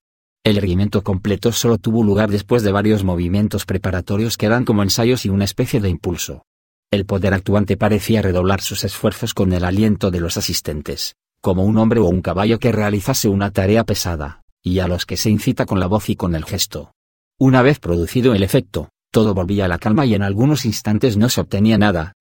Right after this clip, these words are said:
como si este mismo poder hubiera tenido necesidad de reponer fuerzas. A menudo tendremos ocasión de citar fenómenos de este género, ya sea espontáneos o provocados,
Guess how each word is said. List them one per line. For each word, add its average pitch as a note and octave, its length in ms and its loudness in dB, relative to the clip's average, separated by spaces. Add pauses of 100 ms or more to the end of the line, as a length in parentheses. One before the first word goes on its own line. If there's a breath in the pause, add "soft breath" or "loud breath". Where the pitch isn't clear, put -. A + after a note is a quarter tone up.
(140)
como A2 220 0
si A#2 140 0
este G#2+ 180 -2
mismo A2 280 0
poder A2 320 0
hubiera A#2 340 2
tenido B2+ 340 2
necesidad G2+ 520 0
de F#2 100 0
reponer F2 400 0
fuerzas. - 640 -6 (480)
A F2+ 100 -2
menudo G#2 380 2
tendremos G#2 480 0
ocasión G2 360 -2
de F2 100 -2
citar G2+ 340 -4
fenómenos G2+ 460 2
de E2+ 80 -2
este - 180 -2
género, E2 540 -2 (240)
ya F#2 160 0
sea A2+ 240 2
espontáneos G#2 720 0
o B2 80 2
provocados, D#2+ 800 -6